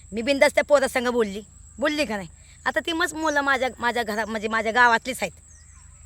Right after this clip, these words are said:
तो मला ओळखत असं ही बाय आहे आपली म्हणून. पण आता माझं कसं आहे,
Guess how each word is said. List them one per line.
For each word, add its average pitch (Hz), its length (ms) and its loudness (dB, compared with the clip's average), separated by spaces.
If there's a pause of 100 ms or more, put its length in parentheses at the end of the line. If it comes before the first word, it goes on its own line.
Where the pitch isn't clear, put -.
(160)
तो 240 80 -2
मला 277 200 6
ओळखत 339 300 6
असं 302 180 2
ही 269 100 2
बाय 262 160 4
आहे 240 140 2
आपली 226 240 0
म्हणून. 190 220 -8 (680)
पण 185 100 -10
आता 190 180 -8
माझं 214 220 -2
कसं 233 260 -4
आहे, 202 100 0